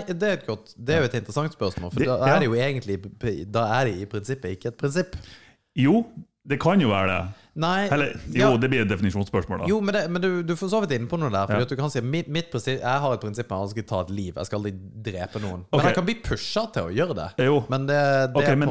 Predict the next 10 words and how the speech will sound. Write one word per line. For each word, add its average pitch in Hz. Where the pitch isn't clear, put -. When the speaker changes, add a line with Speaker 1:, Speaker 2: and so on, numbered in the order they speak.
Speaker 1:
en 151
måte 156
Speaker 2:
imot 131
deres, 127
opp-, -
imot 180
deres 110
egentlige 104
vilje, 123
da. 69